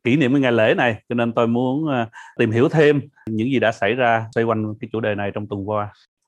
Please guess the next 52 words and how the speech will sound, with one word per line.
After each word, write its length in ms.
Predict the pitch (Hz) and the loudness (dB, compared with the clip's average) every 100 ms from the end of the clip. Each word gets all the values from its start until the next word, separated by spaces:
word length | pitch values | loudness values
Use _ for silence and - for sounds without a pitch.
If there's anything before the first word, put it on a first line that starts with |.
| _ _ | _ _
Và 100 | 123 123 | 0 2
tôi 100 | 147 | 4
có 100 | 160 | 4
thể 60 | |
tưởng 240 | 160 151 165 | 4 2 4
tượng 260 | 131 135 | 4 4
rằng 140 | 131 113 | 2 2
khi 440 | 143 139 139 135 | 2 4 4 2
mà 380 | 131 120 110 110 | 0 0 0 0
chúng 160 | 135 151 | -2 2
ta 220 | 131 120 | 2 2
gặp 240 | 113 110 - | 0 -4 -2
nhau 240 | 127 127 | 0 2
ở 60 | 123 | 2
trên 140 | 131 120 | 0 0
thiên 200 | 131 120 | 0 2
đàng 260 | 117 104 | 2 2
đó, 80 | 120 - - - _ 113 | -4 -10 -18 -20 _ -4
thì 100 | 104 | -2
chúng 120 | 127 | 0
ta 120 | 135 | 0
sẽ 140 | 113 135 | 0 0
nhận 280 | 117 107 117 | 0 0 0
ra 320 | 120 120 117 _ - - _ - | 2 2 -2 _ -20 -20 _ 0
được 120 | 113 | 2
rằng 300 | 110 104 107 | 2 0 2
mỗi, 500 | 104 104 131 202 202 | 4 4 2 0 -2
à, 100 | 156 | -2
sắc 220 | 113 156 160 | 0 -2 2
dân 280 | 143 135 | 2 2
như 140 | 135 135 | 2 2
vậy 260 | 107 101 123 | 2 0 -4
ha, 180 | 123 120 | -2 -2
ở 320 | - 107 104 - | -2 -2 -2 -2
khắp 120 | - | -2
nơi 160 | 135 123 | 0 0
trên 140 | 120 | 0
thế 100 | 127 | 0
giới, 360 | 131 131 147 - - - | 2 2 2 -2 -12 -8
cái 100 | 180 - | -8 -2
cách 140 | 240 - | -2 0
mà 300 | 123 107 98 | 0 2 2
họ 500 | 98 101 104 107 - - | 0 0 0 -2 -4 2
tổ 220 | 101 135 | 2 4
chức, 200 | - 240 | 2 0
họ 140 | - 107 | -2 -2
kỷ 300 | - 113 151 | 0 0 2
niệm 380 | 180 110 110 113 _ - - | 2 2 2 -2 _ -20 -20
những 300 | - 123 110 | -12 -6 -2
cái 80 | 139 | 0
gì 180 | 143 110 | 2 2
đó 140 | 120 | 2